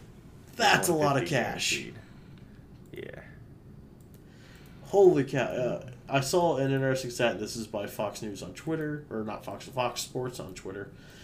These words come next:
Speaker 1: Um, Josh Allen will make more in the next six years than Brady has made in twenty-one years. Um, he'll be making a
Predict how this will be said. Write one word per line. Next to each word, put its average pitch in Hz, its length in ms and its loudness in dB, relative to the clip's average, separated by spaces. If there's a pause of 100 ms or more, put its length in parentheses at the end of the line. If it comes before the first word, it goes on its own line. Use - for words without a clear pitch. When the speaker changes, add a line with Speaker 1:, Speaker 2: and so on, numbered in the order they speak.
(340)
Speaker 1:
Um, 98 540 0 (680)
Josh 143 320 2
Allen 139 240 4
will 123 100 0
make 120 180 0
more 131 300 2
in 123 100 0
the 110 80 -2
next 113 280 -2
six - 300 -4
years 120 260 0
than 104 160 -8
Brady 110 360 -2
has 104 160 -2
made 98 220 -4
in 98 60 -12
twenty-one 98 500 -6
years. 87 420 -8 (440)
Um, 92 520 -6 (920)
he'll 123 100 -4
be 117 140 -2
making 104 320 -2
a 98 120 -8